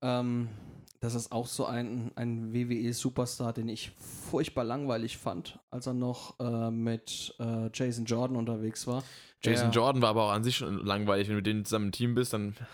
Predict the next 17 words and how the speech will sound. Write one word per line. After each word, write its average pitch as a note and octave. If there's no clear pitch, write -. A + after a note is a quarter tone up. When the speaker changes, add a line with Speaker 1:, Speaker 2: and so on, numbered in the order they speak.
Speaker 2:
hast -
du A#2
Speaker 1:
Ja, C#3
Speaker 2:
auch C#3
Speaker 1:
aber C3+
da, C3
Speaker 2:
gelitten. C3+
Speaker 1:
aber C3
da C3
war B2+
halt C3+
auch B2+
die, C3+
die B2+
Story C#3+
damals G#2+
dämlich. G#2+